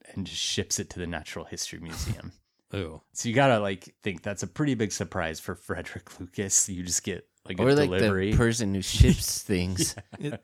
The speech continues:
Speaker 2: yeah, was it just, like, a bucket with a label
Speaker 1: I mean,
Speaker 2: on
Speaker 1: I
Speaker 2: it?
Speaker 1: don't
Speaker 2: Like a
Speaker 1: think they
Speaker 2: shipping
Speaker 1: had,
Speaker 2: label?
Speaker 1: ice wasn't readily available back then.
Speaker 2: Oh,
Speaker 1: I don't, well,
Speaker 2: gross.
Speaker 1: maybe it was.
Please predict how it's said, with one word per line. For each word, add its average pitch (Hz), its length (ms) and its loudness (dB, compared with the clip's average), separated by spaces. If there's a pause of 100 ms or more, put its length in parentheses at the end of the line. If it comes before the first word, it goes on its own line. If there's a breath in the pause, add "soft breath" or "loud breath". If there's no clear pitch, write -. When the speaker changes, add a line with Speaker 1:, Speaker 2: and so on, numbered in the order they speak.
Speaker 2:
yeah, 107 300 0
was 92 180 -2
it 131 60 4
just, 127 180 4
like, 139 140 4
a 113 160 2
bucket 110 420 0
with 110 140 -2
a 104 80 0
label 95 340 0
Speaker 1:
I 143 60 6
mean, 151 140 6
Speaker 2:
on 156 80 4
Speaker 1:
I 160 80 4
Speaker 2:
it? - 20 4
Speaker 1:
don't 185 140 2
Speaker 2:
Like 190 100 -2
a 185 80 2
Speaker 1:
think 175 80 0
they 170 160 2
Speaker 2:
shipping 113 100 -2
Speaker 1:
had, 107 260 -2
Speaker 2:
label? 98 120 -10 (140)
Speaker 1:
ice 127 320 0
wasn't 110 320 0
readily 98 400 0
available 85 520 -6
back 82 340 -10
then. 90 440 -8
Speaker 2:
Oh, 90 320 -6
Speaker 1:
I 98 80 0
don't, 104 140 -2
well, 107 80 -6
Speaker 2:
gross. 123 100 0
Speaker 1:
maybe 131 280 2
it 76 100 -6
was. 80 500 -6